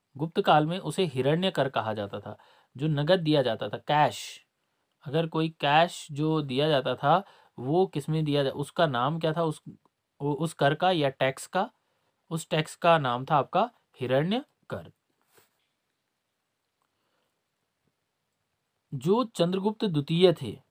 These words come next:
जिनके बारे में अभी मैंने कहा विक्रमादित्य भी उन्होंने किया था, आ,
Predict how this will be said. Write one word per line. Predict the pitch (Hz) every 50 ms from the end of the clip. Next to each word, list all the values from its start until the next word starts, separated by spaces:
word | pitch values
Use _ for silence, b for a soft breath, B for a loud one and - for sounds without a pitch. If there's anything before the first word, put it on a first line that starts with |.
| _ _ _ _ _ _ _
जिनके | 139 - - 151
बारे | 143 143 139
में | 143 143 139
अभी | 131 139 139
मैंने | 135 131 131 139
कहा | 135 127 123 151
विक्रमादित्य | 160 151 135 - 143 131 135 135 131 120 123 - - 143 135
भी | 139 139
उन्होंने | 139 139 127 131 131 139 139
किया | - 135 120 120
था, | 131 151 170 196 b b b b b b b
आ, | - 123 123 123 123 120 120 120